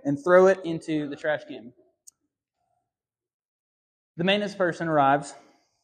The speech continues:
and, uh, they're, like, moving through the crowd of boys to get to the clogged toilet. And they get in there and like, "Wow, yeah, this is pretty bad." And Jacob emerges from his room and he goes,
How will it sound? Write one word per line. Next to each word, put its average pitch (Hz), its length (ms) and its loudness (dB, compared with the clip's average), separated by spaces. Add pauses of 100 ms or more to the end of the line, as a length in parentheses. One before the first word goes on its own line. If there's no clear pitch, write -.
(640)
and, 160 500 4
uh, 147 200 4 (840)
they're, 156 340 6
like, 139 460 2
moving 151 380 0
through 151 220 -2
the 139 80 -6
crowd 151 280 2
of 127 120 -6
boys 135 300 -4
to 127 80 -20
get 131 160 -8
to 135 60 -14
the 127 60 -8
clogged 123 300 -6
toilet. 123 340 -4 (760)
And 143 540 -2 (380)
they 147 80 -2
get 151 180 -2
in 147 120 -2
there 147 100 -2
and 135 100 -4
like, 123 100 -6
"Wow, 151 200 4
yeah, 139 220 2
this 147 160 -6
is - 40 -20
pretty 147 220 -8
bad." 139 400 2 (320)
And 135 80 -12
Jacob 165 500 2
emerges 147 840 0 (360)
from 170 140 -6
his 147 140 -6
room 143 400 -6
and 143 380 -16
he 139 60 -10
goes, 131 240 -4